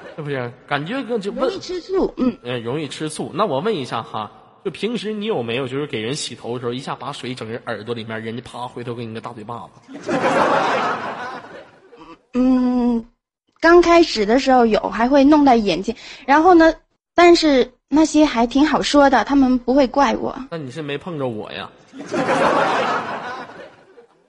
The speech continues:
Speaker 1: 来，你给我洗个头，不小心给我整到眼睛了，咱俩现在开始啊。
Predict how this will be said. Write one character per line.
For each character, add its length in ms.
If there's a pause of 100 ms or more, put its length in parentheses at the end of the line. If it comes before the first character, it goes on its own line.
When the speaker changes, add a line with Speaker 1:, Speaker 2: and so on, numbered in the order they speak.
(160)
Speaker 1:
来， 140
你 100
给 100
我 80
洗 200
个 100
头， 180
不 140
小 160
心 180
给 80
我 60
整 160
到 80
眼 200
睛 120
了， 80
咱 100
俩 80
现 140
在 60
开 180
始 160
啊。 200